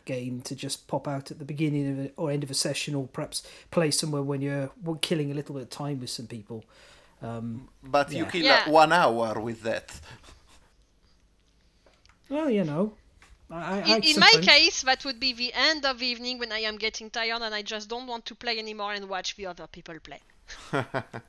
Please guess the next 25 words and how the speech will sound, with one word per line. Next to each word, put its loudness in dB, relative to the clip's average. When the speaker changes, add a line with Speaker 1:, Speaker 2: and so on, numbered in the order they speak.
Speaker 1:
Sounds -4
perfect. -6
You, 8
uh, 8
you -2
had 0
another 0
game -6
you -8
were -12
gonna -12
talk -8
to -10
us -8
about, -6
didn't 0
you? -2
That -4
also 2
involves, -2
uh, 0
nice 0
shiny 0
objects. -2
Speaker 3:
Yes, 4